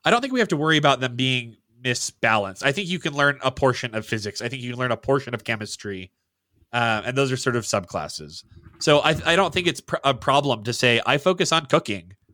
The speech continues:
or "I focus on," maybe you're more capable of studying a broader subject, like all of chemistry. You know what I mean?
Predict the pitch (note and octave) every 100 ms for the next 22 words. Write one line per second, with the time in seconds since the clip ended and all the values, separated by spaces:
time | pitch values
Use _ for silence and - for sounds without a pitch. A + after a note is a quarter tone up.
0 | _ _ _ B2+ C3 B2 B2+ C3+ C#3 B2+
1 | B2 A#2+ A#2 A2 - _ _ _ _ _
2 | _ - C3 C3+ C#3 B2 A#2 C3+ C#3 D3
3 | C3 B2+ B2+ B2 - B2 B2+ A#2+ A#2 A2+
4 | A#2+ A#2+ A#2+ A2 A#2 A2 G2+ F2+ - G#2+
5 | G#2 G2+ - _ _ - B2 A#2+ A2 G2
6 | - A#2 G2 - F2+ D#2+ - B2+ B2+ C3
7 | B2+ C#3+